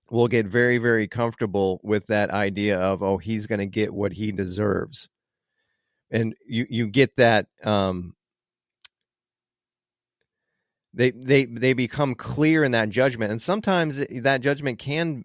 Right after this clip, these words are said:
be clear. Like, I understand that. I mean, if it's, you know, somebody that's on drugs and, like, robbing a place and causing harm in society, but you can, God's going to handle him. God's gonna take care of him. He's gonna get what he deserves.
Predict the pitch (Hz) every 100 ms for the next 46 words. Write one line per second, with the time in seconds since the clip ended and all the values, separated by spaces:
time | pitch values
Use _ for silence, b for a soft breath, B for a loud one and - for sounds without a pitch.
0 | 104 120 - 135 143 107 101 107 120 131
1 | - 123 123 117 107 113 110 - 131 -
2 | 123 110 107 101 92 - _ _ _ -
3 | 123 117 113 113 107 113 113 98 107 104
4 | 107 107 104 98 95 95 98 104 104 104
5 | 98 110 104 104 95 92 - 110 104 107
6 | 90 101 104 101 101 - 95 101 101 101
7 | 98 - _ _ - 110 117 107 98 _
8 | - 101 117 117 120 113 - 113 110 104
9 | 113 107 101 95 101 92 82 104 104 98
10 | - 104 98 - 101 - 107 98 92 95
11 | 92 98 92 101 90 95 95 90 87 95
12 | 90 87 98 98 82 -